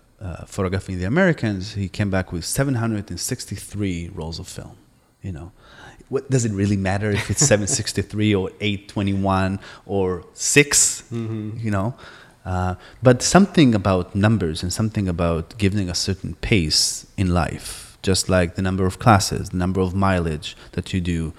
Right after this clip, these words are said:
Speaker 1: uh, the number of roles, the number of exhibitions, the number of universities, how old you are. Uh, and, you know, and some people measure it in their income and some others with, you know, number of games they attended or number of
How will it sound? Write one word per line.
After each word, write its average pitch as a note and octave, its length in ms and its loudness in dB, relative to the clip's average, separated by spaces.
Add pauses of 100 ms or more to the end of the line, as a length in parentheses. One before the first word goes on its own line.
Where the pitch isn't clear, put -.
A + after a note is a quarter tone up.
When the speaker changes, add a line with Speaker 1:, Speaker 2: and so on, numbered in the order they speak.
(400)
Speaker 1:
uh, E2 480 0 (180)
the G#2 80 -2
number G#2 320 4
of F#2 220 -2
roles, F#2 500 6
the F2+ 120 -6
number F2+ 340 0
of F2 120 -4
exhibitions, E2+ 840 -4
the F2+ 80 -8
number F2 360 -2
of - 420 -8
universities, F2 1040 -2
how - 180 -2
old F#2 360 -2
you F2+ 160 2
are. E2 480 -2 (600)
Uh, D#2+ 460 -2 (340)
and, G#2+ 240 2
you C#3 120 4
know, G#2+ 180 4
and G2 140 0
some A2+ 180 0
people A2 280 -2
measure G2 320 -2
it F#2+ 280 0
in F#2 220 -4
their F2 200 -4
income A2 640 2
and F2+ 220 0
some F2 500 -2
others F2 560 -2
with, E2+ 460 0
you F#2 80 -2
know, F2 140 -2
number F2 300 -2
of E2+ 160 -10
games F#2 440 -2
they F#2+ 160 0
attended G2+ 560 -2
or F2+ 80 -2
number F2+ 360 2
of E2+ 240 -2